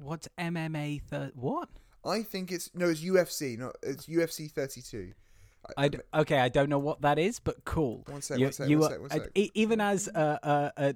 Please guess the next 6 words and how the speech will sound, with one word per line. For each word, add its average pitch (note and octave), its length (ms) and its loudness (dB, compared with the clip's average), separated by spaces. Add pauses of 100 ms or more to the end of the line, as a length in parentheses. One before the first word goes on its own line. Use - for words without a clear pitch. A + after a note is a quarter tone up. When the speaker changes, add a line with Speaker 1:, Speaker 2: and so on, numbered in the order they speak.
(120)
Speaker 1:
a D3+ 100 2
relatively D#3+ 580 -2
decent C#3+ 380 -4
sports - 400 -6
fan, B2 420 -6
um, B2 560 -2